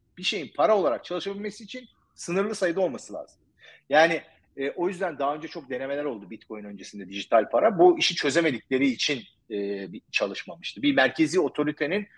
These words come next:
kontrol etmesi gerekiyordu arzı. O zaman da ona güvenmen gerekiyordu. Yani nasıl güveneceksin? Bir tane adama.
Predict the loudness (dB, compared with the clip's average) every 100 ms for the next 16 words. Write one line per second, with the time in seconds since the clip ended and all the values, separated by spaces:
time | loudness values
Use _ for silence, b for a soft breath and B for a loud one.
0 | b 2 2 4 2 2 -4 -12 -10 -10
1 | -10 -10 -8 -8 -8 _ -6 -2 -2 -2
2 | -4 -2 -2 0 2 2 2 2 0 -10
3 | -12 -16 -20 -16 -12 -6 -6 -6 -8 -8
4 | -12 -20 _ _ -8 -4 0 2 2 2
5 | -4